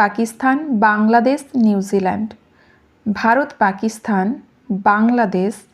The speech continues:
এবং নিউজিল্যান্ড গ্রুপ এতে ছিল, এবং গ্রুপ বিতে ছিল দক্ষিণ আফ্রিকা, আফগানিস্তান, অস্ট্রেলিয়া এবং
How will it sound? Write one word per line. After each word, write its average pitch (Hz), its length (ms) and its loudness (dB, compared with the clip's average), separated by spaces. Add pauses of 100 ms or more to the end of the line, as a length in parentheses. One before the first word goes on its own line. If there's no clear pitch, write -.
(1000)
এবং 208 160 2 (300)
নিউজিল্যান্ড 247 640 2 (300)
গ্রুপ 262 200 2 (240)
এতে 269 160 -2 (100)
ছিল, 214 140 0 (340)
এবং 214 160 2 (140)
গ্রুপ 247 220 2 (380)
বিতে 277 360 0
ছিল 285 140 0 (720)
দক্ষিণ 254 320 0 (100)
আফ্রিকা, 277 340 0 (140)
আফগানিস্তান, 214 600 0 (220)
অস্ট্রেলিয়া 269 520 -2 (180)
এবং 202 140 0